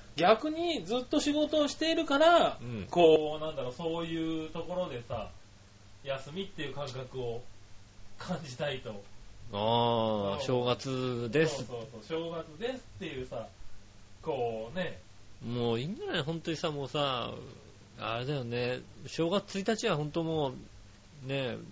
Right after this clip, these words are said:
Speaker 1: はい。
Speaker 2: お餅屋さんしかやってないぐらいでいいよ、本当に。
Speaker 1: ああ、なるほどね。
Speaker 2: もうそれぐらいでいいよ。
Speaker 1: まあ、
Speaker 2: 世の中。
Speaker 1: どこでもやってるからね、今ね。
Speaker 2: もう今さ、ね、どこでもちゃんとやってるじゃない？ねえ、いいよ、お餅屋さんだけしかやってないっていう状態でいいんじゃないの？
Speaker 1: ああ、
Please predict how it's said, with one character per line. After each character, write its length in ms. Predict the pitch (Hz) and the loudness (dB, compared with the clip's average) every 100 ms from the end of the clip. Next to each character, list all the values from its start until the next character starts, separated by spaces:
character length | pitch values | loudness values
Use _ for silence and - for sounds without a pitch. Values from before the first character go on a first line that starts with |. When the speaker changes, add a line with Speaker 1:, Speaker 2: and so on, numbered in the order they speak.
| - | -8
Speaker 1:
は 200 | 151 131 | -6 0
い。 20 | |
Speaker 2:
お 40 | |
餅 240 | 131 165 190 | 2 4 6
屋 100 | 190 | 4
さ 120 | 220 | 4
ん 60 | 220 | 0
し 60 | |
か 80 | - | 4
や 100 | 135 | 4
っ 40 | |
て 120 | 123 170 | 6 4
な 120 | 202 | 6
い 60 | |
ぐ 80 | 170 | 8
ら 100 | 147 | 6
い 60 | 120 | 6
で 100 | 131 | 2
い 60 | |
い 60 | 202 | 0
よ、 120 | 175 | -2
本 160 | 123 120 | -2 -4
当 80 | 120 | -4
に。 180 | 113 - - - - - - | -4 -8 -14 -16 -16 -16 -8
Speaker 1:
あ 300 | 147 147 139 | -4 -4 -4
あ、 20 | 139 | -6
な 80 | |
る 60 | 143 | -8
ほ 140 | 139 | -8
ど 80 | 135 | -2
ね。 60 | - | -2
Speaker 2:
も 60 | |
う 40 | 131 | 0
そ 100 | 147 | 0
れ 120 | 156 | 0
ぐ 80 | 185 | 2
ら 140 | 196 | 2
い 60 | 196 | 2
で 100 | 190 | 0
い 100 | 226 | -4
い 20 | |
よ。 120 | 247 - - - - 156 | -6 -10 -16 -20 -12 -4
Speaker 1:
ま 140 | 151 | -2
あ、 20 | |
Speaker 2:
世 120 | 135 135 | 2 4
の 120 | 143 | 4
中。 120 | 135 | 4
Speaker 1:
ど 0 | |
こ 60 | 131 | 4
で 0 | |
も 20 | |
や 100 | 113 | 4
っ 60 | |
て 60 | 208 | 2
る 60 | 190 | -2
か 80 | 139 | -2
ら 100 | 165 | -2
ね、 140 | 156 | -6
今 200 | 127 170 | -4 -2
ね。 80 | 127 | 0
Speaker 2:
も 80 | 123 | 0
う 60 | |
今 240 | 123 127 123 | 0 0 2
さ、 300 | 135 123 120 | 2 2 2
ね、 160 | 131 120 | 0 0
ど 120 | 127 | 0
こ 100 | 143 | 0
で 60 | 165 | 0
も 120 | 165 | 0
ち 80 | 165 | 0
ゃ 40 | |
ん 60 | 156 | 2
と 80 | 175 | 0
や 60 | |
っ 20 | 165 | 0
て 80 | |
る 60 | 202 | -2
じ 80 | 196 | 0
ゃ 40 | |
な 240 | 143 165 185 | 0 0 0
い？ 20 | - - - - - | -4 -10 -16 -12 -6
ね 100 | 131 | -2
え、 640 | 139 127 110 - - 160 | 0 -2 -4 -8 -10 -6
い 40 | 180 | -2
い 40 | |
よ、 140 | 165 | 0
お 40 | 143 | 2
餅 260 | 147 151 | 2 4
屋 80 | 185 | 4
さ 100 | 190 | 4
ん 60 | 202 | 2
だ 120 | 196 | 2
け 80 | 226 | 0
し 80 | - | 2
か 80 | |
や 60 | 180 | 2
っ 40 | |
て 140 | 143 175 | 2 0
な 120 | 196 | 2
い 40 | |
っ 60 | 214 | 0
て 140 | - | 2
い 80 | 151 | 0
う 40 | 120 | 2
状 160 | 120 | 2
態 160 | 120 127 | 2 0
で 80 | 127 | -2
い 60 | |
い 20 | |
ん 20 | 190 | -2
じ 80 | |
ゃ 20 | 214 | 0
な 120 | 139 | 2
い 60 | |
の？ 180 | 107 117 143 143 - - - - - - 170 | 2 -2 -8 -16 -18 -20 -18 -16 -16 -14 -6
Speaker 1:
あ 160 | |
あ、 40 | 170 | -4